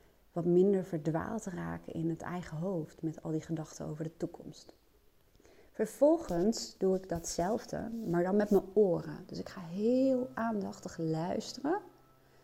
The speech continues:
wat ik allemaal hoor. In mijn geval doe ik vaak de deur even open, omdat ik dan ook de natuurgeluiden en de geluiden van de vogeltjes hoor,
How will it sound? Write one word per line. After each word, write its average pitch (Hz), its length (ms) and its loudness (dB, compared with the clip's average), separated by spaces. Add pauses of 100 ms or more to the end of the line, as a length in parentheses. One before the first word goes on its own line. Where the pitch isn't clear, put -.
(420)
wat 185 160 -4
ik - 120 -6
allemaal 170 240 0
hoor. 160 180 0
In 170 120 4
mijn 180 160 8
geval 175 560 2
doe 165 180 0
ik 165 80 -6
vaak - 220 -6
de 160 120 0
deur 170 220 2
even - 280 -4
open, 160 220 -2
omdat 156 160 -2
ik 160 80 -12
dan 160 180 -4
ook 160 80 -4
de 165 80 -4
natuurgeluiden 160 800 -2
en 160 60 0
de 156 60 -2
geluiden 160 340 -6
van 156 100 0
de 156 60 0
vogeltjes 220 440 -4
hoor, 214 300 -2